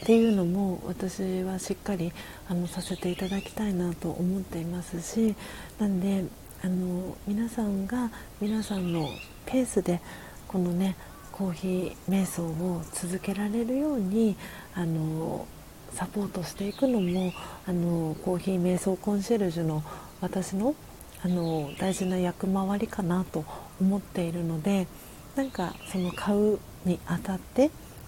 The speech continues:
コーヒー瞑想をするにあたって、疑問、質問、えー、不安だったりとか、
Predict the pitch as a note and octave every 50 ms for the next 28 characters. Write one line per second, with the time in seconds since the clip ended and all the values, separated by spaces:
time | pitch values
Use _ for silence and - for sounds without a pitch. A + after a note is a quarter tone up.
0 | - - - - G#3 F#3 F3 G3+ G#3 G3 G3 G#3 G#3 G3+ F#3 - F#3 F3 E3 E3
1 | E3 - - A3 A3+ A#3+ B3 B3 A3+ G3 G3 F#3+ - - G#3 G3 - - - -
2 | C4+ C4+ B3+ A3+ - - - - - - - - - G3+ G3 G3 G3+ G3 F#3+ E3+
3 | - - - G3 G3 G3+ G#3+ A3+ C4+ D#4 E4 - - - F#3 F3+ F3 E3+ - -
4 | G3 G3 F#3+ F#3+ F#3 F#3 F#3+ F#3+ - - F3+ E3 D#3+ F3 - - F3 - - F3
5 | F3